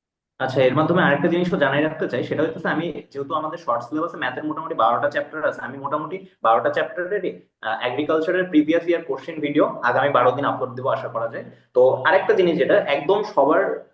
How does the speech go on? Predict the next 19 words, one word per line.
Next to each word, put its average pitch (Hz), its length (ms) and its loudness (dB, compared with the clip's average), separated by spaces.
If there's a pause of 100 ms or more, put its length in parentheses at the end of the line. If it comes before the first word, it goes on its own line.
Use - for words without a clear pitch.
(120)
আহ, 131 300 -2
হচ্ছে 135 240 -4
হলো 185 160 2
মেডিকেলে 165 480 0
চান্স 151 320 -4
না 131 140 -2
পাওয়ার 165 240 0
পরে, 180 280 -2
আর 131 380 -6 (340)
বেশিরভাগ 175 340 2
ক্ষেত্রে 202 260 -2
অ্যাগ্রি 156 420 0
এক্সামটা 170 380 -4
হয় 156 180 -2
যে 170 120 -2
একদম 156 640 -4
অ্যাডমিশন 147 400 -6
সিজনের 160 360 -4
লাস্টে। 117 440 -2